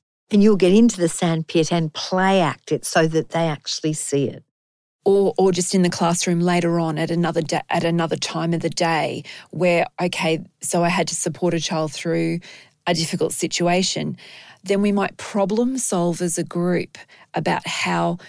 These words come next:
Speaker 2: we could make that person feel included next time. So, you know, the bucket full of feelings books, we might, um, use some narratives to support how that child might feel and how the group feels, and grow that empathy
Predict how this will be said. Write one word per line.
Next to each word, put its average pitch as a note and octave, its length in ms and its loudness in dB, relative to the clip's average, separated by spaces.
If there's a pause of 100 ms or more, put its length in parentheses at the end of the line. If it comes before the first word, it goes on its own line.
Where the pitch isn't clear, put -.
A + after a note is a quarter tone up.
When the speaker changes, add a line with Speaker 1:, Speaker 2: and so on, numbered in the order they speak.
(140)
Speaker 2:
we G3 120 0
could A3+ 180 -2
make F#3+ 300 -2
that F#3+ 180 -4
person E3 560 -4
feel D#3+ 320 -4
included D#3+ 600 -4
next - 400 -8
time. G#3 380 -4 (300)
So, - 160 0
you C#4 160 -2
know, E4 80 0
the A#3+ 100 0
bucket F3+ 320 -2
full F3+ 320 0
of D3+ 140 -2
feelings F3 640 -2
books, - 440 -8 (360)
we D4 140 0
might, - 580 -2
um, E3+ 300 -2
use F3+ 340 0
some E3+ 240 0
narratives E3+ 800 0
to - 160 -6
support - 720 -4 (440)
how - 220 -2
that - 180 -2
child D#3+ 320 -4
might D#3 240 -6
feel A#3 480 2
and D#3+ 100 0
how E3+ 160 -2
the D3+ 120 -2
group G3 440 0
feels, G#3+ 400 -2 (260)
and A3 140 -2
grow A3 380 2
that A3+ 260 0
empathy G#3 800 0